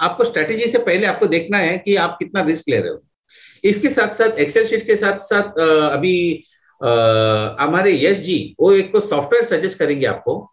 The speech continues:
वो आपको intraday का level भी दिखा सकते हैं। ये Excel sheet है, expiry ले-, तक का level दिखा रहा है आपको, Expiry तक का आपने ये ले लिया तो कितना profit and loss हो सकता है आपको। ओके,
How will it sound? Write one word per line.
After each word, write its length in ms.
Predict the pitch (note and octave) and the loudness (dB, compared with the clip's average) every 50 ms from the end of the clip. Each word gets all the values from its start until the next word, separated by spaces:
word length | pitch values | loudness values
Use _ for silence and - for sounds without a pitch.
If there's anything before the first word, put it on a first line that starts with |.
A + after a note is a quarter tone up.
| _ _ _ _ _ | _ _ _ _ _
वो 80 | A3+ A#3 | 2 2
आपको 220 | A3+ A3+ - - | 2 0 -4 -6
intraday 500 | - - D#3 D3+ D3+ E3 A#3+ A#3+ A#3 A#3 | -4 -2 0 0 0 0 0 0 0 0
का 160 | A#3 A#3 A#3+ A#3+ | 0 -2 -2 0
level 280 | G3+ D#3 D#3+ F#3+ F#3+ | 0 0 0 0 -2
भी 100 | F#3 F#3 | -4 -6
दिखा 240 | D#3 C#3 - C#3 A#2+ | -6 -6 -6 -6 -6
सकते 360 | A2 - F#2+ - - F#2+ F2 | -8 -8 -12 -8 -6 -6 -6
हैं। 120 | E2+ F2+ G#2 | -6 -6 -4
ये 320 | B2+ F3 A3 A3+ - - C#3+ | 0 2 2 2 0 -2 -8
Excel 240 | C3 - G#3+ G#3+ G#3 | -4 -2 -2 -2 -2
sheet 220 | - A3+ G3+ D#3+ | -2 -2 0 2
है, 240 | D3+ E3+ G3+ - - _ _ _ - | 2 0 0 -4 -10 _ _ _ -6
expiry 460 | E3 D#3 - - - B3+ B3 A#3 A#3+ | -6 -6 -6 -4 -2 0 0 0 0
ले-, 300 | A3+ G#3 G#3 F#3+ - - | 0 0 0 0 -2 -4
तक 180 | - G#3 - - | -6 -6 -6 -4
का 60 | - G3 | -4 -2
level 360 | E3 D3 D3 D#3+ D#3 D#3 C#3 | 0 2 2 2 2 0 -2
दिखा 260 | A#2 A2+ A2 A#2+ G#2+ | -4 -6 -4 -4 -4
रहा 120 | G2 F#2 | -4 -4
है 60 | F2 E2+ | -4 -6
आपको, 320 | E2+ - - F2+ - - _ _ _ _ - C#3+ | -8 -8 -10 -12 -12 -12 _ _ _ _ -6 -6
Expiry 420 | C#3+ C#3+ - - G#3+ G#3+ G#3+ G#3 | -6 -4 -4 -2 -2 0 0 0
तक 200 | G#3 G3+ G3 - | 0 -2 -2 0
का 80 | G3 F3 | -2 -2
आपने 220 | E3 F3+ F#3 F#3 | -2 -2 -2 0
ये 100 | F3+ F3+ F3+ E3+ | 2 2 2 0
ले 240 | D3 C3+ C#3 D3 D3+ | -2 0 0 0 0
लिया 380 | D3+ C3+ A#2 G2+ G2 F#2 - - _ _ _ _ _ _ - | 0 0 -2 -2 -4 -4 -8 -14 _ _ _ _ _ _ -4
तो 60 | - | -2
कितना 300 | - F#3+ - - - G#3 | -2 -2 -4 -4 -4 -4
profit 340 | G3+ - D#3+ D3+ - F#3+ F#3+ | -2 -2 -2 -2 -2 -2 -2
and 180 | F#3+ F#3 E3 | -2 -2 -2
loss 200 | D3 D3 D3 - | -2 -2 -2 -4
हो 80 | C3 G2+ | -6 -6
सकता 300 | - - - - - F#2+ | -6 -8 -10 -8 -8 -8
है 60 | F2 | -8
आपको। 220 | E2+ - - F2 E2 - - - - _ | -8 -8 -10 -12 -12 -12 -16 -20 -10 _
ओके, 180 | F3 E3+ - | -8 -4 -2